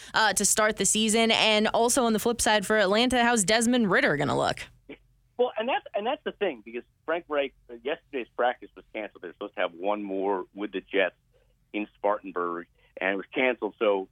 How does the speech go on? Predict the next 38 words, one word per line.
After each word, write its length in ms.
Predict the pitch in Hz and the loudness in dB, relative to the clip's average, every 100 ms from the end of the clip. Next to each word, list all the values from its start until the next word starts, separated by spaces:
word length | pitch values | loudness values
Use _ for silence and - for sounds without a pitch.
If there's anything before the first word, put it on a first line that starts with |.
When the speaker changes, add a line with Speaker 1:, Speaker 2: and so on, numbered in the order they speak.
| _ - | _ -4
Speaker 2:
Panthers 320 | 113 101 95 | -4 -4 -10
had 140 | 110 90 | -12 -8
one 200 | 101 101 | -10 -8
sort 140 | 104 92 | -12 -14
of 80 | 85 _ _ | -14 _ _
hastily 380 | 110 104 95 95 | -10 -10 -10 -10
put 240 | - 98 | -8 -10
together 340 | 87 98 90 90 | -4 -4 -4 -6
Zoom, 360 | 107 107 104 - _ _ - | -4 -2 -4 -8 _ _ -6
um, 220 | 76 76 _ | -4 -4 _
press 160 | 127 123 - | 0 0 -2
conference, 360 | 92 85 82 98 | -4 -4 -10 -10
and, 160 | 95 | -12
and 180 | 98 101 | -10 -4
basically 340 | 117 180 - 127 | -2 -2 -4 -2
Reich 300 | 110 127 135 | 0 0 -2
even 340 | 123 120 117 113 | -12 -10 -8 -8
admitted 420 | 104 101 113 113 | -10 -8 -6 -6
exactly 440 | 98 104 104 - 98 | -6 -2 -2 -2 -8
what 140 | 92 | -8
we're 120 | 92 - | -10 -6
saying 240 | 104 104 | -4 -4
right 220 | 87 80 78 | -4 -6 -6
now. 180 | 78 | -8
It's 100 | 80 | -8
like, 100 | 90 - | -10 -8
"You 80 | 110 | 0
know 140 | 160 | 2
what? 280 | 165 175 - _ _ _ - | 4 2 0 _ _ _ -8
<laughs> 0 | |
This 360 | 214 165 - 208 | -6 -6 -4 -6
is 80 | 139 - | -6 -12
not 380 | 113 131 143 131 | -4 0 0 0
a 60 | |
normal 400 | 107 110 117 95 - | -2 -4 -4 -8 -12
team 200 | 107 95 | -12 -10
right 160 | 87 85 | -12 -12
now. 140 | 87 | -14